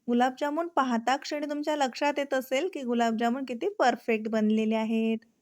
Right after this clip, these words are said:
व्हिडिओमध्ये सांगितलेल्या सर्व टिप्स आणि ट्रिक तुम्ही फॉलो करा, तुमचे गुलाबजामुनसुद्धा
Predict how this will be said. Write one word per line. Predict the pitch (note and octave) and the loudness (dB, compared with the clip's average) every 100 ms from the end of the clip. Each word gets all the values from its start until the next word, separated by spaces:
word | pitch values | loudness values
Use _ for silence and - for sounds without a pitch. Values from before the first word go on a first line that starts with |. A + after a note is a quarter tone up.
| _ _ _ _ _ | _ _ _ _ _
व्हिडिओमध्ये | A#3 A#3+ D4 E4+ E4 F4+ | 0 0 0 -2 -4 -4
सांगितलेल्या | F4+ C#4 C#4 D4 D4 D#4 | -4 -4 -4 -6 -6 -6
सर्व | E4+ C4+ B3 A#3+ D4 F4+ | -6 -4 -2 -2 -4 -4
टिप्स | D4+ D#4 - - _ _ | -4 -4 -6 -16 _ _
आणि | B3 B3 | -2 0
ट्रिक | C4+ - C#4 C#4+ - | 0 -2 -4 -4 -6
तुम्ही | C4+ C#4+ D4 | -4 -4 0
फॉलो | C4+ B3 C4+ | 2 2 2
करा, | C#4 B3+ D#4 G4+ _ - | 2 0 0 -4 _ -4
तुमचे | B3 B3 D#4 | -2 0 -2
गुलाबजामुनसुद्धा | A#3+ B3+ C4+ A3 B3+ B3 C4 C4 G#3+ A3+ | -2 2 2 4 2 2 0 -2 0 2